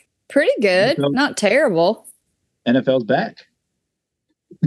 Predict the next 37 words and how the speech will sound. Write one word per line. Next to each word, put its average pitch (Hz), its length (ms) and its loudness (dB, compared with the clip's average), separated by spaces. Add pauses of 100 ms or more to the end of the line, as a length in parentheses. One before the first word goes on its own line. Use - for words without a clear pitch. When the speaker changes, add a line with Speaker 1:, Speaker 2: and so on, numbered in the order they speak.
(460)
Speaker 2:
You 143 80 -2
know 160 80 2
how 170 80 0
long 160 240 0
I've 156 140 0
been 151 140 -2
waiting 139 200 0
to 135 160 -6
ask 143 340 -2
how 139 180 0
our 135 160 0
pick, 135 200 -4 (100)
how 135 140 0
somebody's 135 340 -2
picks 131 300 -4
went? 147 200 -2 (1000)
Speaker 1:
Mm, 190 500 -2
Speaker 2:
Yeah. 131 100 -2
Speaker 1:
since 208 280 -2
February? 226 760 -2 (880)
Speaker 2:
Eh, 180 40 -2 (220)
a 160 100 -4 (680)
little 147 160 0
bit 117 100 -2
later 107 240 2
than 107 100 2
that. 107 180 0
I, 120 200 0 (100)
I 120 400 0
enjoy 107 420 0 (720)
plenty 113 240 0
of 92 100 -4
sports. - 500 -4 (380)
So 185 140 0
probably 185 280 2
two - 140 -4
months. 101 440 -6